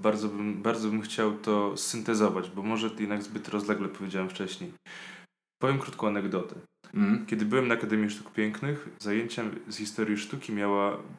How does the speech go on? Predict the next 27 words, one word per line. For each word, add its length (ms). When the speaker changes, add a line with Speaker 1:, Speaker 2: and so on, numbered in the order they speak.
Speaker 1:
taka 180
młoda 260
kuratorka 580
Justyna 360
Wesołowska 680
z 260
w 100
ogóle 180
świetnej 400
galerii, 300
bardzo 400
renomowanej 480
Polana 380
Institute. 640
Speaker 2:
Mhm. 180
Speaker 1:
Ona 180
była 180
tylko 220
na 100
Akademii 300
przez 180
rok, 160
bo 60
właśnie 300
była 240
zbyt 360
taka 600